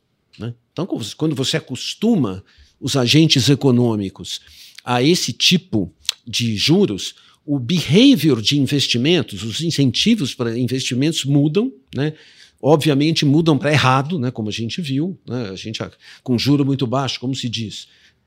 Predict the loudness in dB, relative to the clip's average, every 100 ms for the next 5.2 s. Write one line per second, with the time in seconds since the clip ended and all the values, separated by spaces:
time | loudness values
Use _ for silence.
0 | _ -8 -4 -2 0 0 0 0 0 0
1 | 0 0 0 0 -2 -2 -4 -2 -4 -4
2 | -6 -6 -6 -8 -8 -12 -8 -6 -4 -6
3 | -8 -12 -10 -10 -10 -10 -12 -12 -14 -14
4 | -12 -8 -8 -8 -6 -4 0 0 2 2
5 | 2 0